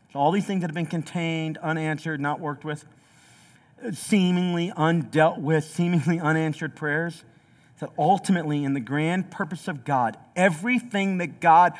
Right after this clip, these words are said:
wanted to get done is going to get done. There's no wasted prayer at all. It's all there.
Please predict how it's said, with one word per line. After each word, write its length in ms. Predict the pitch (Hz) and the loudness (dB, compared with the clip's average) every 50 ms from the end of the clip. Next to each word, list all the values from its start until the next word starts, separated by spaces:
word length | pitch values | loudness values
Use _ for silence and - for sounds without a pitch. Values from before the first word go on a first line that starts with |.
| - - - | -12 -14 -8
wanted 440 | 156 147 165 175 170 175 170 - - | -2 4 6 6 6 6 4 0 -2
to 100 | 185 170 | -2 -2
get 380 | 131 165 160 139 127 113 107 | -2 -4 -6 -6 -8 -6 -2
done 280 | 160 160 160 165 165 175 | 2 2 2 2 2 -2
is 140 | 175 139 127 | -4 -8 -8
going 240 | - 170 165 165 160 | -6 -4 -4 -2 -4
to 60 | 147 | -4
get 300 | 123 147 151 127 - - | -4 -4 -6 -6 -4 -2
done. 280 | 156 151 151 156 156 143 - - - - | -2 0 0 0 -2 -4 -6 -12 -10 -6
There's 200 | 156 156 - 143 | -4 -4 0 0
no 200 | 170 170 165 165 | 2 2 2 0
wasted 680 | 139 123 143 151 165 175 - - - - 165 127 - | 0 0 0 0 0 0 -2 -4 -6 -6 -6 -6 -8
prayer 400 | - - - 175 160 156 156 147 | -12 -6 -2 0 2 2 2 0
at 120 | 143 135 135 | 0 -2 0
all. 320 | 139 139 143 143 131 - - - - - | 2 2 2 2 2 -2 -6 -16 -8 -6
It's 180 | 147 147 - - | -6 -6 -6 -2
all 360 | - 160 160 160 170 170 160 | 0 2 4 6 6 6 6
there. 280 | 139 151 143 147 143 | 4 2 2 0 0